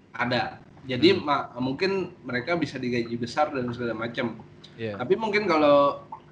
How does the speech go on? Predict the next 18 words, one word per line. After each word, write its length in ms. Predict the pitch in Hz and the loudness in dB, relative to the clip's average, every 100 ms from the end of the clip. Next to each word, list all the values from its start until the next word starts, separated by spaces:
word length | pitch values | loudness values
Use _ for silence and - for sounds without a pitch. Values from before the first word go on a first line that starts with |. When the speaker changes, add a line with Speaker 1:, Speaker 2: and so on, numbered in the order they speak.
| - - - | -20 -20 -12
Speaker 1:
eh, 880 | - 131 131 127 127 127 127 127 123 120 123 | -4 0 0 0 0 0 0 0 0 0 2
lu 340 | 135 135 131 | 4 6 4
di 360 | 127 127 123 123 | 4 4 6 4
dunia 480 | 123 123 123 120 120 117 113 113 - | 4 4 6 6 4 2 -2 -4 0
yang 340 | 123 117 113 | 2 2 0
emang 580 | 117 123 117 117 113 113 - - - - - - | 2 4 4 2 -2 -8 -14 -20 -20 -20 -20 -16
istilahnya 320 | - 147 175 | -6 4 8
baru-baru 480 | 160 147 143 131 156 | 8 8 8 6 6
ya, 160 | 139 120 - - | 4 2 -4 -12
bener-bener 680 | 127 131 131 131 127 123 123 | -2 2 4 4 2 2 0
Speaker 2:
Iya. 180 | 127 - - - - - | -4 -12 -20 -20 -20 0
Speaker 1:
lu 320 | 139 170 180 - | 6 8 6 0
masih 420 | 151 143 147 135 135 135 135 127 - | -2 -2 2 2 4 2 0 -4 -8
fresh 220 | 135 - | -8 -4
graduate 500 | 139 127 131 151 170 | -2 0 2 4 4
lah. 260 | 175 - - - - - | 2 2 -8 -20 -20 -8
Speaker 2:
Oke. 140 | 110 | -2
Speaker 1:
Eh, 160 | - | 2